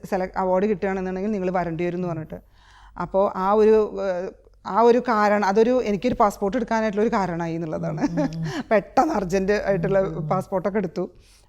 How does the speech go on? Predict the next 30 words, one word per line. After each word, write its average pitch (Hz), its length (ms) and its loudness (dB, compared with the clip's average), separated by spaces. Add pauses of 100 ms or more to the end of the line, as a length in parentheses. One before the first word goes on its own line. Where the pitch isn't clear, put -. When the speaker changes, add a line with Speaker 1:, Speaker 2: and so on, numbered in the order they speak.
Speaker 1:
പക്ഷേ 202 240 -6
അതിൽ 220 280 2 (100)
നമ്മൾ 226 220 -2
അവസാനത്തേക്ക് 240 380 -2
Speaker 2:
പാർവതിക്കാണ്, 214 480 4
Speaker 1:
എത്തിയില്ല. 190 420 0 (140)
Speaker 2:
പാർവതിക്കാണ് 196 440 2
Speaker 1:
ആ, - 40 2
പിന്നെയാണ് 247 240 2
Speaker 2:
കിട്ടിയത്. - 60 -6
Speaker 1:
സ്റ്റേറ്റ് 220 280 2
അവാർഡ് 220 260 4 (200)
പ്രഖ്യാപിച്ചു. 185 580 -4 (160)
എനിക്കും 196 340 -4 (360)
ഉർവശി, 185 360 -4 (120)
ഉർവശി 160 440 -4
Speaker 2:
ഉം. - 200 -12
Speaker 1:
ചേച്ചിക്കും 175 380 -8
കിട്ടി. 170 200 -10 (220)
പിന്നെ 254 220 -2
അന്ന് 247 200 0
മെൽബൺ 240 400 0
പോകാൻ 202 300 2
പറ്റിയില്ല. 165 400 -6
Speaker 2:
ആ, 170 160 -14
പക്ഷെ 170 180 -12
നാടൻ 202 180 2
കളിക്കാൻ 214 280 2
Speaker 1:
പക്ഷേ - 60 4
Speaker 2:
പോയി. 170 140 2